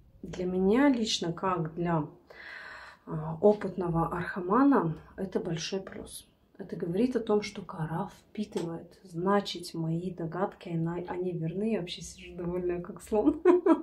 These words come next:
<laughs> Потому что я понимаю, что я имею дело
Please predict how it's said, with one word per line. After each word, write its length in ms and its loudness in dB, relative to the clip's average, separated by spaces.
<laughs> 580 -6
Потому 300 6
что 160 4
я 840 8
понимаю, 480 6
что 160 -2
я 320 4
имею 880 4
дело 800 -2